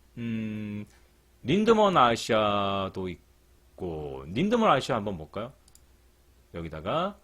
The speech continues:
린드먼 아시아. 상한가는 어디일까? 상한가 위에서부터 쭉쭉쭉 나옵니다. 하나, 둘, 셋. 어, 여기가 역사가 너무 기니까 상한가 여기서부터 보겠습니다.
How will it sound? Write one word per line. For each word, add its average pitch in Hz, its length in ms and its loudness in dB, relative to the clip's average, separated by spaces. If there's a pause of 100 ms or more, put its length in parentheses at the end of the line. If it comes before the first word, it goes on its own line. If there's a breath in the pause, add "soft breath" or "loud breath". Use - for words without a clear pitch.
(260)
린드먼 113 560 -6
아시아. 80 420 -8 (400 soft breath)
상한가는 208 500 0
어디일까? 95 540 -4 (320 soft breath)
상한가 226 360 4
위에서부터 190 480 0
쭉쭉쭉 170 400 -8
나옵니다. 98 580 -4 (140)
하나, 131 360 -2
둘, 117 180 -4
셋. 139 300 -4 (420 soft breath)
어, 65 400 -16
여기가 113 680 -4
역사가 113 680 -8
너무 135 240 0
기니까 117 480 -2
상한가 165 400 -4
여기서부터 156 380 0
보겠습니다. 76 420 -14